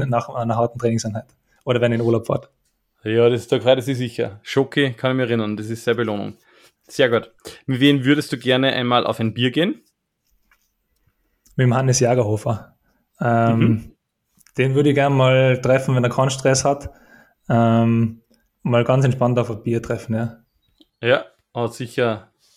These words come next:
Speaker 2: beim Bier sehr viel zu erzählen. War auch schon Gast, äh, bin sehr stolz, dass der gekommen ist. Mit wem würdest du gerne einmal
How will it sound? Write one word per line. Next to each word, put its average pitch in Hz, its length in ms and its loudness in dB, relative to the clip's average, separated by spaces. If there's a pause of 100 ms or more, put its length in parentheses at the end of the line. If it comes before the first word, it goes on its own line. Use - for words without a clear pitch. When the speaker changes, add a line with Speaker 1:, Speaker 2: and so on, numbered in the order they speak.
(280)
Speaker 2:
beim 117 260 0
Bier 139 200 2
sehr 123 240 0
viel 123 140 -6
zu 131 120 -4
erzählen. 123 540 -6 (640)
War 113 160 2
auch 110 140 2
schon 147 180 -2
Gast, 127 400 2
äh, 113 120 -8
bin 113 160 -8
sehr 117 200 -2
stolz, 123 360 -2
dass 120 120 -12
der 123 100 -6
gekommen 127 280 -2
ist. 175 240 -6 (440)
Mit 139 140 0
wem 147 180 4
würdest 160 280 2
du 156 60 -4
gerne 139 360 2
einmal 131 600 2